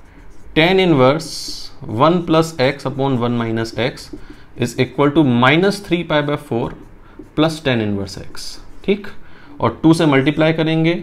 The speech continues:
तो ये हो जाएगा माइनस थ्री pi by टू plus टू tan inverse x and that is equal to alpha जब x वन से बड़ा है। तो अल्फा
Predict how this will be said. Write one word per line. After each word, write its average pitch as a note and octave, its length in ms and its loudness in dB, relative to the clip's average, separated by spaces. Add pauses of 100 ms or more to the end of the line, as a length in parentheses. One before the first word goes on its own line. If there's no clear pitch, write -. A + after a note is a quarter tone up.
(180)
तो B2+ 80 0
ये B2+ 80 2
हो C3 100 4
जाएगा C3+ 260 2
माइनस C3+ 480 0
थ्री D#3+ 160 4 (100)
pi C#3 120 2
by C3+ 160 0 (140)
टू E3 80 2 (360)
plus C#3+ 260 2 (960)
टू D#3+ 100 6 (220)
tan B2 160 2
inverse B2 360 0
x A2+ 220 -4 (100)
and A#2 220 -2
that B2+ 200 0
is - 140 -2
equal A#2 320 -4
to B2+ 160 -4
alpha G#2+ 300 -4
जब C3+ 300 0
x - 200 -6
वन G#2 140 -4
से D3+ 180 -4 (120)
बड़ा - 200 -6 (140)
है। G#2 220 2 (580)
तो - 180 -4
अल्फा E3 400 6